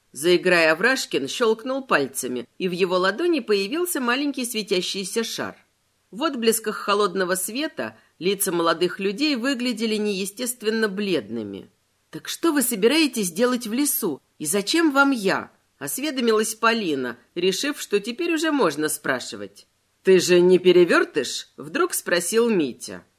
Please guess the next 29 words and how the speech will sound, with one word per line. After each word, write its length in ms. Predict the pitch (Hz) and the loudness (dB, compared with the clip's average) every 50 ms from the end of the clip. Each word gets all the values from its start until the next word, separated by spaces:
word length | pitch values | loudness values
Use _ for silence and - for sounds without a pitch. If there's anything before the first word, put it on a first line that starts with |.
| _ _ _ | _ _ _
«Я?» 500 | 113 110 110 139 170 214 269 339 349 - _ _ _ _ _ _ _ _ | -20 -12 -6 0 2 2 2 0 -2 -6 _ _ _ _ _ _ _ _
Полина 360 | - 165 175 208 294 339 349 | -2 -2 -2 0 0 0 2
не 160 | 339 330 330 | 2 2 2
поняла, 460 | 320 339 339 330 339 359 330 262 170 - | 0 0 0 2 2 2 4 4 2 2
к 140 | - - | 0 -4
кому 280 | - 175 160 180 233 269 | -2 0 2 2 2 4
был 160 | 220 226 190 | 4 4 4
обращён 540 | 170 151 151 156 156 151 - 226 220 214 202 | 4 4 2 0 0 0 0 0 0 0 2
вопрос. 560 | 208 214 208 214 - 131 120 117 - - - _ _ _ _ _ _ | 2 2 0 0 -4 -4 -4 -6 -8 -12 -14 _ _ _ _ _ _
«Нет, 260 | 143 160 208 240 240 | -6 -2 -2 -2 -2
конечно». 720 | - - 285 277 269 247 190 - - - 156 143 139 139 - _ _ _ _ _ _ _ _ _ _ _ _ _ | 0 2 2 2 4 2 0 0 -2 -6 -6 -8 -8 -10 -12 _ _ _ _ _ _ _ _ _ _ _ _ _
«Странно, 880 | - - - - 262 277 254 185 139 131 127 123 120 117 117 113 113 - _ | -14 -14 -4 2 4 6 6 6 4 2 -2 -4 -4 -6 -6 -8 -10 -6 _
ты 120 | 262 277 | -2 0
ведь 200 | 226 233 185 185 | 0 0 -2 2
говорил, 400 | 175 208 196 202 220 254 277 269 | 2 4 4 4 4 4 2 0
что 220 | - - - 233 208 | -2 0 2 4 4
она 240 | 202 214 226 233 | 4 6 4 4
сильный 420 | 220 - 233 226 214 220 220 220 220 | 4 2 0 0 0 2 2 2 2
друид». 560 | 185 208 233 220 165 123 113 - - - _ _ _ _ _ _ _ _ | 4 4 4 4 4 2 0 -4 -10 -18 _ _ _ _ _ _ _ _
Митя 300 | - 240 294 311 - 381 | -4 -2 -2 0 -2 -2
повернулся 680 | 359 359 277 202 190 170 165 170 175 180 185 180 - 240 | -2 -2 0 2 2 2 2 2 2 2 0 0 0 0
к 140 | 220 220 190 | 0 0 0
другу. 540 | 180 175 151 131 113 107 117 117 95 - _ _ _ _ _ _ | 0 0 0 0 -2 -6 -8 -10 -10 -12 _ _ _ _ _ _
Сева 340 | - - 359 370 330 262 | -6 -4 -2 0 4 4
лишь 240 | 240 233 240 233 - | 4 4 2 -2 0
пожал 400 | - 190 180 165 196 185 190 185 | 0 -2 0 2 0 0 0 -2
плечами. 680 | 185 196 190 185 180 - - 165 123 117 107 98 82 - _ _ _ _ _ _ _ _ _ _ _ _ _ _ _ _ | -2 -2 -2 -2 -2 -2 -4 -4 -4 -4 -6 -10 -10 -14 _ _ _ _ _ _ _ _ _ _ _ _ _ _ _ _
«Я 340 | _ - 147 165 208 214 220 | _ -6 -2 0 2 2 0
друид? 680 | 185 170 196 190 208 233 294 359 359 - - - - | 0 2 4 4 4 6 4 2 0 -2 -10 -20 -20